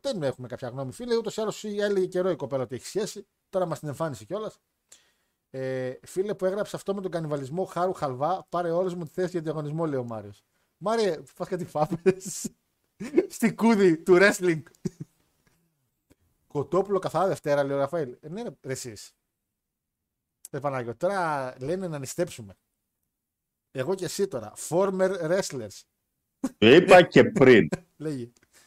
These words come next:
Speaker 2: Μπορείτε να νηστέψετε όλοι. Όσο περισσότεροι νηστεύετε,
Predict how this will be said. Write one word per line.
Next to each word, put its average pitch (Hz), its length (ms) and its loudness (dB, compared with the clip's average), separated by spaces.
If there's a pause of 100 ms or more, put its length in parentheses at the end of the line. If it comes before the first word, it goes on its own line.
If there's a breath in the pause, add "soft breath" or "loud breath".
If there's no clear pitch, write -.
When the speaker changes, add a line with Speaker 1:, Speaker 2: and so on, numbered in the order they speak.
(400)
Speaker 2:
Μπορείτε 123 760 10
να 123 240 8
νηστέψετε 139 1120 6
όλοι. 120 320 10
Όσο 143 460 8
περισσότεροι 110 840 8
νηστεύετε, 98 1000 4